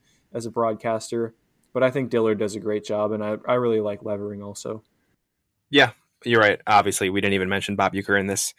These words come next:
Speaker 2: uh, in this discussion, but yeah, I, I could see the Brewers perhaps kinda grooming Dillard to be that next,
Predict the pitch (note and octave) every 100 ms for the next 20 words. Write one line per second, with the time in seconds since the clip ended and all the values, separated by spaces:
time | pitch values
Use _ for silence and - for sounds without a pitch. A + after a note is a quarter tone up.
0 | - - - _ A2 G#2 G2 A2+ G2+ A2
1 | - G#2+ G#2 G2 G#2+ - - B2 G2 G#2+
2 | A2+ G#2+ A2 F#2+ G2 F#2+ F#2+ - - -
3 | - G#2 G2 - - - G2+ F#2 G2+ G2
4 | F#2 F#2+ F#2 F2+ F#2+ F#2 F2+ F#2+ F#2 -